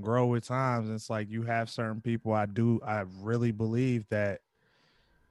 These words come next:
do not want things to change. Things is perfect in their mindset. They don't want other people to eat. Like,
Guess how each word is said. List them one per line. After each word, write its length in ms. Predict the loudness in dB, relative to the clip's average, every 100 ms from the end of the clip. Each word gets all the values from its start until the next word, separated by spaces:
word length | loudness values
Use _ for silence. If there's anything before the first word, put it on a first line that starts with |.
| _ _
do 180 | 0 2
not 240 | 6 6 8
want 280 | 6 4
things 280 | 4 4 4
to 80 | -2
change. 720 | -2 0 2 0 -2 -10 -8
Things 280 | -2 -2 -2
is 80 | -6
perfect 480 | 2 2 4 0 -6
in 120 | -4
their 160 | -4 -2
mindset. 680 | -2 -2 -2 -4 -6 -6 -4
They 140 | 0
don't 240 | 0 -2
want 320 | 0 2 2 -2 _ _ _ _ _ _ -6
other 180 | -2 -2
people 360 | -2 -4 -4
to 120 | -6 -6
eat. 280 | -8 -6
Like, 280 | -4 -6 -6